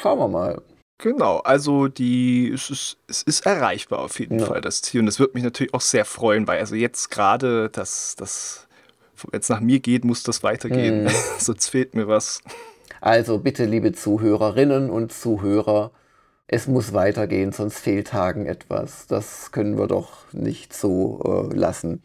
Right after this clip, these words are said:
Speaker 1: Ich werd übrigens nicht dabei sein. Ich nehme nämlich parallel, nehme ich den nächsten Spieleveteranen-Podcast auf.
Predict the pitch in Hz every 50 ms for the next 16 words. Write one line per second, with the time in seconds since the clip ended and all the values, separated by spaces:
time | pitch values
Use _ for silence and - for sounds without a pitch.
0 | _ - - - - - - - - - 170 170 - 190 190 - - 156 156 151
1 | 127 131 151 156 - - 190 175 175 160 160 160 160 175 - 160 151 - 147 139
2 | 135 - 127 135 147 147 147 143 135 - - - 135 127 127 117 110 110 104 98
3 | 95 95 117 - 170 175 - _ _ _ _ _ _ _ _ _ _ _ - 110
4 | 113 117 117 113 117 - - - - 110 110 113 113 110 110 110 110 113 110 -
5 | - 110 104 - - 120 120 151 170 156 160 151 135 135 135 139 139 - 147 -
6 | - - - - 131 127 131 - - - - 120 120 127 135 156 - - - -